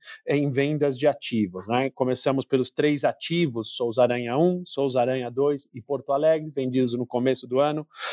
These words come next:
por sessenta e quatro milhões. Na sequência, fizemos temos a venda de vinte por cento do J K Bloco B por cento e oitenta e cinco milhões.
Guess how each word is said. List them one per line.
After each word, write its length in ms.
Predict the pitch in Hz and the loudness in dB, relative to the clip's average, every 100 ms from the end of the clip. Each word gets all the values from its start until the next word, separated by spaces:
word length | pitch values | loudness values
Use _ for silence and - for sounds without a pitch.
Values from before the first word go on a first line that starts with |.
| - | 0
por 140 | 131 | 2
sessenta 420 | - 127 - 143 123 | 4 2 0 -2 -2
e 60 | |
quatro 380 | 117 131 117 123 | 0 2 2 -2
milhões. 480 | 151 175 170 170 - _ - - - | -2 2 2 -2 -8 _ -12 -12 -2
Na 140 | 156 | 0
sequência, 440 | 135 151 160 160 156 | 0 -2 -2 -2 -2
fizemos 260 | - 135 147 | -2 0 2
temos 240 | 143 131 | 2 -2
a 80 | 127 | 0
venda 240 | 139 139 | 0 0
de 100 | 131 | 0
vinte 380 | 127 147 170 151 | 0 2 2 0
por 220 | - 135 | -2 -4
cento 420 | - 147 143 135 | 0 2 2 2
do 100 | 123 | -2
J 320 | 120 131 123 127 | 0 0 0 -2
K 220 | 131 123 | 0 -2
Bloco 420 | 117 123 120 143 | 0 -2 -2 -6
B 300 | 131 170 175 - _ | -2 0 0 -4 _
por 120 | - | -2
cento 340 | 117 - 143 131 | 0 0 0 0
e 40 | |
oitenta 340 | 123 127 120 117 | -2 0 0 0
e 80 | |
cinco 400 | 113 - 120 117 | 0 0 -2 -4
milhões. 540 | 117 147 165 165 165 | -6 0 2 0 -2